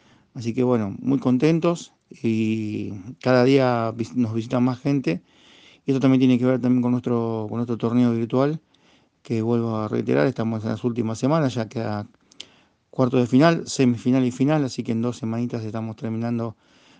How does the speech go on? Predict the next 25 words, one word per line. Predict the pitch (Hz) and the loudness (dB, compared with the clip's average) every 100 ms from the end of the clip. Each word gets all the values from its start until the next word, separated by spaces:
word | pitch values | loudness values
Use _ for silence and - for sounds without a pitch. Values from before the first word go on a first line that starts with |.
| _ | _
este | - | -10
torneo, | - 135 143 165 190 - _ _ | 4 4 6 6 4 0 _ _
que | - 120 | -4 0
realmente | 127 131 127 | 2 4 2
nos | 123 | 0
sorprendió | 131 117 127 127 135 156 | 0 2 4 6 6 6
por | 151 123 | 4 0
la | 117 | 2
cantidad | 117 117 123 | 0 2 2
de | 123 | 2
visitas | 117 127 | 0 -4
que | - 123 | -4 -4
tuvimos. | 131 139 147 160 - _ _ _ _ _ _ | 0 0 0 -4 -8 _ _ _ _ _ _
Este, | - 120 - 123 120 117 127 | -10 -8 -2 -2 -2 -4 0
en | 143 | 4
una | 139 | 4
de | 127 | 4
las | 123 - | 2 2
semanas | 135 143 139 131 - | 2 4 4 2 -2
fue | - 127 | -4 -2
un | 123 | 0
récord | 123 127 120 | 0 0 0
de | |
doce | 117 110 127 123 | -2 -2 2 4
mil | 143 151 139 | 6 4 2